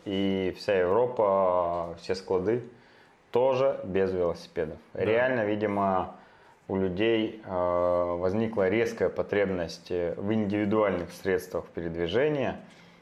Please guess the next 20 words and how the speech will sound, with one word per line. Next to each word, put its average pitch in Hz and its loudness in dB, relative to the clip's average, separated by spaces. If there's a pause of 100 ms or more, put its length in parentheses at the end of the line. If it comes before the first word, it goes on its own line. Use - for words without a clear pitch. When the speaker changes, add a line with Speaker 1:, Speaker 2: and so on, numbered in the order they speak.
(180)
Speaker 1:
в 92 0
альтернативу 92 0
такси. 82 -4 (1120)
Лето 101 0
везде, 95 0
все 104 0
решили, 92 -4
что 87 0
самокат 98 0
и 92 0
велик — 104 0
это 92 0
лучшее 107 0
решение, 123 -4
которое 95 0 (380)
может 101 0
спасти 92 -4
их - -12 (380)
от 98 -6
вируса. 82 -6